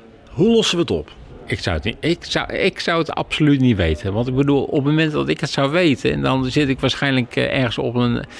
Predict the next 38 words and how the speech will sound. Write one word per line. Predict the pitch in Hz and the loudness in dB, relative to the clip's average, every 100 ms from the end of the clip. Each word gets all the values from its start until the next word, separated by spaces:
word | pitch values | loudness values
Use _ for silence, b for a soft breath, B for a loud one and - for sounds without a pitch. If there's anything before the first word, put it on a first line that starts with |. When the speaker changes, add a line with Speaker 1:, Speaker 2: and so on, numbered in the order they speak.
| B B | B B
Speaker 2:
heel | 139 143 | 2 2
klein | - 127 127 | 2 0 0
eiland | 104 147 139 139 131 - | 0 2 4 4 2 2
met, | 131 127 - | 2 2 2
eh, | 101 120 | 0 2
met, | 113 113 - | 2 0 -2
eh, | 90 | -2
met | 117 120 113 | 2 2 4
zon | 143 135 | 2 2
en | 98 117 | 2 2
zee. | 131 135 131 | 4 4 2
En | 87 123 | 0 0
ik | 120 | 0
kan, | 131 117 - | -2 -2 -6
eh, | - - - - - - - - - - | -8 -8 -10 -14 -18 -18 -20 -20 -14 -2
kan | 135 131 | 2 2
dik | 147 | 2
geld | - 175 170 | 0 -2 0
verdienen | 131 117 101 95 | 2 4 4 4
eraan. | 95 85 85 - B B B 127 | 2 2 -2 -4 B B B -2
Want | 123 | 0
ik | 127 | 2
bedoel, | 120 131 | 4 4
dan, | 117 123 135 | 4 2 0
dan | 131 123 151 | -2 0 4
ben | 127 | 4
je | 107 107 | 4 2
gewoon | - 120 | 2 0
een | 98 | 2
externe | 110 - 117 107 | -2 0 0 -2
partij | - 123 | -2 0
die | 113 110 | 2 2
honderdvijftig | 113 117 120 117 - 123 | 2 2 0 -2 0 2
euro | 120 113 | 2 2
per, | - 120 117 120 120 | 0 0 0 -2 -2
per | 135 | 0
uur | 156 180 | 2 0
verdient. | 151 117 92 - | 2 2 2 0